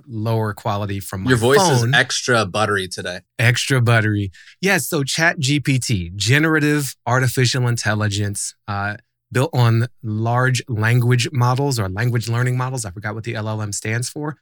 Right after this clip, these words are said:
Speaker 1: but it ingests a ton of existing information. Sometimes it's, uh, visual art and painting. Sometimes it's a corpus of text. Uh, use the word corpus when you want to sound really fancy.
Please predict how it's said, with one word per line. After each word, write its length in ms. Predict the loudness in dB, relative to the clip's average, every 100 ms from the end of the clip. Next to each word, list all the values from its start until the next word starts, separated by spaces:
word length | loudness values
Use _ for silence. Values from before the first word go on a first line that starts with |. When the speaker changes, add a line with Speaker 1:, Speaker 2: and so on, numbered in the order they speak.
| _ 0
Speaker 1:
but 120 | 2
it 100 | 4
ingests 520 | 2 2 0 0 -4
a 80 | -4
ton 560 | -2 0 2 4 2 -4 _ _ _ 0
of 280 | 2 2 0
existing 760 | 0 0 0 -2 -2 0 0 0 0
information. 640 | -2 2 2 2 -2 -10 _ _ _ _ _ _
Sometimes 540 | -6 0 2 2 2 0
it's, 300 | -4 -6 -6
uh, 140 | -6 0
visual 360 | 0 2 0
art 220 | 0 0 0
and 120 | -4
painting. 400 | 0 0 0 -2
Sometimes 460 | -2 -2 0 0 0
it's 180 | -4 -4
a 100 | -6
corpus 640 | -6 -2 -2 -2 -2 -4 -10 -18 -20 _ -4
of 160 | -4
text. 560 | -2 -2 -2 -8 -8 -6
Uh, 120 | -2
use 260 | 0 2 2
the 80 | 2
word 200 | 0 -2
corpus 460 | -2 0 0 0
when 140 | 0 0
you 80 |
want 140 | 0 -2
to 40 |
sound 300 | -2 -2 -2
really 160 | -4 -6
fancy. 540 | -6 -4 -4 -8 -12